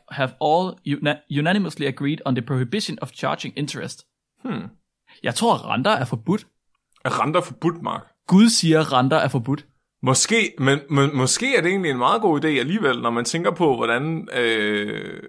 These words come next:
Speaker 2: hvordan rigdom er fordelt i vores samfund lige nu.
Speaker 1: Ja.
Speaker 2: Det er altid
Speaker 1: Ja,
Speaker 2: dem, der har
Speaker 1: ja.
Speaker 2: flest penge, der tjener flest penge.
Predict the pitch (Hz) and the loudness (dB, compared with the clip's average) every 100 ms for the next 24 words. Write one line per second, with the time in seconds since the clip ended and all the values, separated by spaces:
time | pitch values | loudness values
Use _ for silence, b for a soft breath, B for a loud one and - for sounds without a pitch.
0 | - - 117 117 127 147 147 170 185 117 | -20 -14 -4 -2 0 -2 -2 0 0 0
1 | 104 - 135 165 117 110 113 135 127 160 | -4 -4 -2 0 -2 -2 -2 0 -2 -2
2 | 143 110 117 120 139 _ _ _ _ 131 | -4 -6 -6 -8 -12 _ _ _ _ -2
3 | 185 202 _ _ _ _ _ 127 143 170 | 0 -2 _ _ _ _ _ 0 2 4
4 | 160 - 156 127 156 170 165 151 135 151 | 6 6 4 4 2 2 0 -4 -2 -4
5 | 160 - 117 107 165 113 98 117 117 - | -6 -4 -2 0 0 -2 -4 -4 -4 -4
6 | 104 | -6